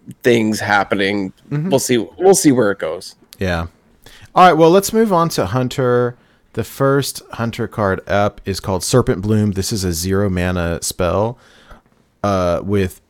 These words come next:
Speaker 2: probably the cutest Hearthstone art I have ever seen.
Speaker 1: <laughs>
Speaker 2: A little baby snack. Uh, it says, "Give a friendly beast poisonous." Um,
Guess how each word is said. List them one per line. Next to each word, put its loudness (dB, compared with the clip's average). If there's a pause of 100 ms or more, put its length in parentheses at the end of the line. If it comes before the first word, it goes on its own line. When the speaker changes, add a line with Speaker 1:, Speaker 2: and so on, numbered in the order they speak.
(160)
Speaker 2:
probably 0
the -4
cutest -6
Hearthstone -4
art -2 (160)
I -6
have -2
ever -2
seen. -6 (280)
Speaker 1:
<laughs> -10
Speaker 2:
A 2
little 2
baby 0
snack. -2 (600)
Uh, 2
it -2
says, 0
"Give 0
a -2
friendly 0
beast -4 (240)
poisonous." -2 (600)
Um, 2